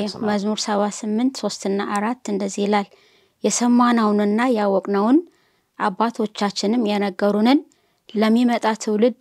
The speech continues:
Speaker 2: ከልጆቻቸው አልሰወሩም።
Speaker 1: እህ።
Speaker 2: የእግዚአብሔርን ምስጋና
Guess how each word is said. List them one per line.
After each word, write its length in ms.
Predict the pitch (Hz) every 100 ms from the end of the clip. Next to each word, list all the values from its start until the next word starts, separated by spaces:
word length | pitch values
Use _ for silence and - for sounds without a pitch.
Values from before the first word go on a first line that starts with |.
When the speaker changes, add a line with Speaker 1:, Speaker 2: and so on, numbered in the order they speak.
| -
Speaker 2:
ከልጆቻቸው 920 | 214 208 190 196 - 208 - - 254 294 -
አልሰወሩም። 640 | 196 - 208 202 196 190 - _
Speaker 1:
እህ። 140 | - - 151
Speaker 2:
የእግዚአብሔርን 640 | 196 185 226 233 202 196 190
ምስጋና 460 | 190 - 196 196